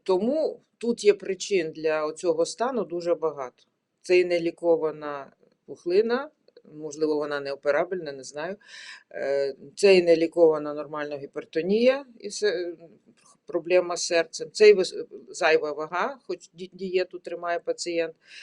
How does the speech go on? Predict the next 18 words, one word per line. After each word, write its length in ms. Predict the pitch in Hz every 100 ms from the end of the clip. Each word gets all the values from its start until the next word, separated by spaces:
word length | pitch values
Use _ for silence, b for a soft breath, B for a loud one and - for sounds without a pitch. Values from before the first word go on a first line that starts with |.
| B
Ну, 100 | 185
а 80 | 262
депакін 580 | 254 254 247 - 285 254 -
п'є 200 | 220 226
в 200 | 208 165
такій 320 | - 185 196
дозі, 420 | 175 214 214 202
яка 260 | 190 175 180
навряд 400 | 180 175 165 151
чи 80 | 160
все 200 | - 143
це 160 | -
викличе, 520 | 143 160 - 202 - 277
хоча 340 | 190 - -
депакін 520 | 165 160 165 156 175 151
і 40 |
карбамазепін 840 | 143 147 139 156 160 185 185 311
дійсно 480 | 247 247 - 240 196